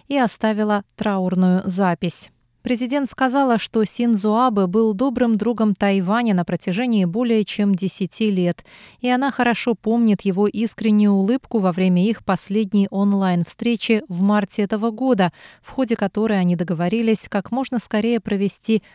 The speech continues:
личную встречу на Тайване. Она попросила передать соболезнования от лица правительства и народа Китайской Республики Тайвань родным и близким Абе. В своей траурной записи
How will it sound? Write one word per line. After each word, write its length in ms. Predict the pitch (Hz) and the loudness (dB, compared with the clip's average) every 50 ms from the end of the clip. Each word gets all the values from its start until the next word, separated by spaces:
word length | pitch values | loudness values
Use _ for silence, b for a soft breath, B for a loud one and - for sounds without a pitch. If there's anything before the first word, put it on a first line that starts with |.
| b b - | b b -6
личную 560 | 226 233 254 262 226 - - - 190 180 175 | -4 -2 -2 -2 -2 -4 -4 -4 -2 -2 -2
встречу 580 | - - - - 208 208 190 - - 202 185 185 - | -4 -4 -4 -2 0 0 0 0 0 0 0 0 0
на 200 | 190 190 196 196 | 2 2 2 2
Тайване. 680 | - - 185 185 180 170 175 185 185 180 180 180 170 - _ _ _ _ _ B B B B B B B - | 0 0 0 0 0 0 0 0 2 2 2 2 0 -2 _ _ _ _ _ B B B B B B B -2
Она 240 | 226 214 220 220 | 0 2 2 0
попросила 640 | 202 214 185 - 202 190 - - 254 254 247 233 214 | 0 -2 -4 -2 -2 -2 -2 -2 -2 0 0 0 0
передать 400 | - 226 220 226 220 262 262 - | 0 0 0 2 2 0 0 0
соболезнования 880 | - - 254 226 254 247 220 208 202 185 180 196 185 185 180 180 180 180 - | -2 -2 0 0 0 2 2 0 0 2 2 0 2 2 2 2 0 0 -2
от 200 | - 185 - - | -4 -6 -4 -2
лица 440 | 190 185 - - - - 208 214 202 | -2 -4 -4 -4 -4 -2 -2 -2 -2
правительства 840 | - - 190 185 175 180 208 202 - 214 190 - - - 185 180 180 | -2 -4 -2 -2 -2 -2 -4 -4 -4 -4 -6 -6 -8 -6 -4 -4 -2
и 180 | - 208 220 | -2 0 0
народа 520 | 220 208 196 185 180 185 202 185 185 175 - | 2 2 2 0 0 0 0 0 -2 -2 -4
Китайской 520 | - - 180 - 180 175 170 - - 190 180 | -4 -6 -6 -4 -2 -4 -4 -4 -4 -4 -4
Республики 800 | 175 175 - - - 196 190 170 175 175 - - 180 175 165 - - | -4 -4 -6 -8 -10 -8 -6 -4 -4 -6 -4 -4 -4 -4 -4 -4 -6
Тайвань 540 | - 175 165 165 165 165 196 226 247 247 220 B B B B B B | -6 -6 -4 -4 -4 -4 -2 -2 -2 -2 -4 B B B B B B
родным 500 | - 262 277 254 208 196 214 226 233 220 | -2 0 0 0 0 0 2 2 4 2
и 40 | 196 | 2
близким 600 | 160 165 165 175 175 - - - 202 202 196 202 - | 2 2 0 0 -2 -2 -2 0 0 0 0 0 -2
Абе. 460 | 190 180 175 160 165 175 175 165 - - _ _ _ B B B B B B B | -2 -2 -2 0 0 0 -2 -2 -4 -6 _ _ _ B B B B B B B
В 60 | - | -16
своей 460 | - - - 220 220 220 220 220 214 - | -14 -6 -2 0 0 2 2 2 0 0
траурной 680 | - - 208 202 196 185 190 185 190 185 185 185 220 | 0 0 0 2 2 0 0 2 2 2 2 0 0
записи 680 | 240 190 185 233 240 247 - 220 170 - - 190 175 | -4 -4 -2 0 0 0 -2 -4 -4 -2 -2 -2 -2